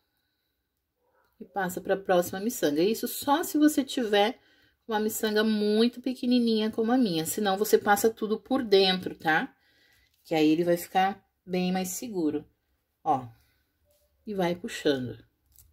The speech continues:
Tá vendo? Você tá vendo aqui, ó, que eles vão se abrindo, ó, tá vendo? Você vai sempre segurando essa linha aqui, ó, com a tua mão, empurrando, ó,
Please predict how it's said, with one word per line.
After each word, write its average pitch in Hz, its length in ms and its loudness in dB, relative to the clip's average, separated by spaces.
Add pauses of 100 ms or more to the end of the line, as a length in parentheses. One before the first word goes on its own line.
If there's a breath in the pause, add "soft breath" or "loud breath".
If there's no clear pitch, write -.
(440)
Tá 160 60 -16
vendo? 175 340 -4 (560 soft breath)
Você 196 120 0
tá 202 160 6
vendo 240 240 6
aqui, 226 300 2
ó, 185 140 6
que 175 140 -6
eles 196 260 0
vão 196 800 4
se - 260 0
abrindo, 214 600 4
ó, 131 120 0
tá 131 120 -6
vendo? 139 460 -2 (340 soft breath)
Você 165 200 -2
vai 156 280 6
sempre 175 600 0
segurando 226 920 4 (640)
essa 170 380 0
linha 170 360 2
aqui, 208 300 0
ó, 165 180 6
com 143 120 -8
a 160 40 0
tua 175 200 2
mão, 170 640 4 (580)
empurrando, 196 800 4
ó, 131 180 -2